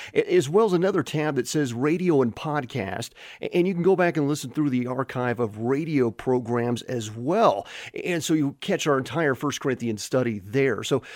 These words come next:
uh, you'll have all the history that we talked about last week, uh, that took us all the way up through even, uh, around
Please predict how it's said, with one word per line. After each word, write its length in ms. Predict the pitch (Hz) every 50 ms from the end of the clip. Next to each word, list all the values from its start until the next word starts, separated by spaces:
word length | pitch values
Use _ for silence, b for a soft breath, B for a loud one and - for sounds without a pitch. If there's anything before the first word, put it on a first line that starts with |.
| B B
uh, 120 | B - -
you'll 300 | 90 143 147 139 135 131
have 240 | 131 123 151 156 135
all 160 | 143 165 190
the 100 | 190 151
history 480 | 113 113 180 175 - - - 127 123 120
that 140 | 110 117 -
we 80 | 120
talked 260 | - - 143 139 143 -
about 240 | 117 123 113 98
last 400 | 107 123 143 151 175 180 - -
week, 400 | 143 117 123 120 113 117 120 - B B B B B B
uh, 220 | B - 92 98 110
that 140 | 127 139 -
took 160 | - 170 -
us 120 | 127 -
all 240 | - - 202 240 247
the 40 | 226
way 220 | 175 156 156 156
up 140 | 147 139 -
through 340 | 143 143 143 139 139 143 143
even, 460 | - 135 160 165 147 151 143 143 139 - -
uh, 220 | 110 113 110 110
around 360 | 120 151 180 214 214 185 139